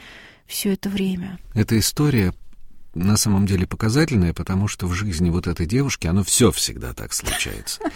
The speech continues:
Speaker 1: <laughs>
Speaker 2: Ибо сказано нам: «Будьте как дети».
Speaker 1: М.
Speaker 2: Я, к сожалению, внутри соответствую своим сорока четырем. Алла Сергеевна же соответствует, ну, где-то семи-восьми годам.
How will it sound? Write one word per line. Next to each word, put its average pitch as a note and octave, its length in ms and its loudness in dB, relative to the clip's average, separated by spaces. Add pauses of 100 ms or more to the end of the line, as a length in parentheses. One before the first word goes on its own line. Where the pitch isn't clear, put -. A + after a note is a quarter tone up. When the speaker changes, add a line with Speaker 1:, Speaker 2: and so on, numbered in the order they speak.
Speaker 1:
<laughs> - 240 -8
Speaker 2:
Ибо G#2 180 4
сказано F2 520 4
нам: A#2 220 6
«Будьте F#2 320 0
как F#2+ 240 -2
дети». D#2 340 -4
Speaker 1:
М. A#3+ 420 -2 (100)
Speaker 2:
Я, A#2 420 4
к - 80 -8
сожалению, F#2+ 800 2
внутри G#2 760 2 (100)
соответствую F#2+ 800 0
своим F2+ 320 0
сорока F2 380 -2
четырем. D2 520 -2 (480)
Алла F#2 240 2
Сергеевна A2+ 560 4
же F2+ 100 2
соответствует, G2 720 0
ну, D#3 100 2
где-то F2+ 280 0
семи-восьми G2 1200 2
годам. B1+ 480 -6